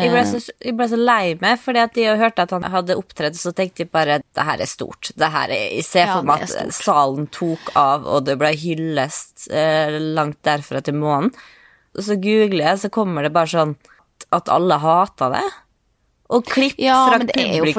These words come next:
Speaker 1: publikum,
Speaker 2: han er
Speaker 1: sånn
Speaker 2: jo
Speaker 1: der printscreen av alle som satt og bare skar grimaser. Jeg, hva, hva faen, han er en helt, liksom? Det er ikke lov.
Speaker 2: Jo, men han er ikke det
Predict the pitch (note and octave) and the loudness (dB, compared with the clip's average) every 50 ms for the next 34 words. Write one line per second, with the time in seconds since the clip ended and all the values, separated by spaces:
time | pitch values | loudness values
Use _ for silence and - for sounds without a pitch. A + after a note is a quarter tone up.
0 | G3+ G#3 G#3+ G#3+ A3 A3+ A3+ A3+ A3 G3+ G3+ F#3+ - - - G#3 F#3+ E3+ D#3 - | 2 2 4 4 4 2 2 2 2 2 0 0 -2 -4 -4 -4 -4 -4 -6 -10
1 | - - - D#3 D3 C#3+ D3 D3 D3+ D3+ D3+ - E3 E3+ E3+ E3+ D3+ C3+ - D3 | -12 -8 -4 -2 -2 0 0 0 0 2 2 4 4 4 4 2 2 0 0 -2
2 | - - D#3+ - - _ - C#3 C3 D#3 D3+ C#3 C#3+ - - - C3+ C3+ C#3 C#3+ | -2 -2 -4 -4 -4 _ -6 -2 2 2 2 2 0 -2 -4 -2 0 0 0 0
3 | C#3+ D3 D3 D3 D#3+ E3 E3 D#3+ D3+ C3+ - - - - C3 - - - F3+ - | -2 -4 -4 -2 0 0 2 2 2 0 0 -4 -2 0 0 2 2 0 -2 -6
4 | - - A#3+ C#4+ C#4 D#4 D4 E4 D#4+ - E4+ E4 D#4 D4+ D#4+ D#4 D#4 D#4 D4+ C#4 | -8 -4 -4 -2 -2 0 0 0 0 2 4 4 4 4 2 0 0 -2 -2 -2
5 | - C4+ A3 F3+ F3+ - - - G#3+ A3+ A#3+ - E4 B4 A#4+ - _ _ _ _ | 0 0 0 -2 -2 -4 -4 -4 -4 0 2 2 2 2 2 -2 _ _ _ _
6 | _ _ _ _ _ _ _ _ _ _ D#4+ - D4+ C4 A3+ G#3 F#3+ F3+ F#3+ A#3 | _ _ _ _ _ _ _ _ _ _ 0 2 4 4 4 4 4 4 6 4
7 | D#4 B4 G3+ G3+ G#3+ G#3+ G3+ G3+ G#3 G#3 G#3 G#3+ G#3 G#3 G#3 | 4 4 2 2 2 2 2 2 0 0 -2 0 0 2 2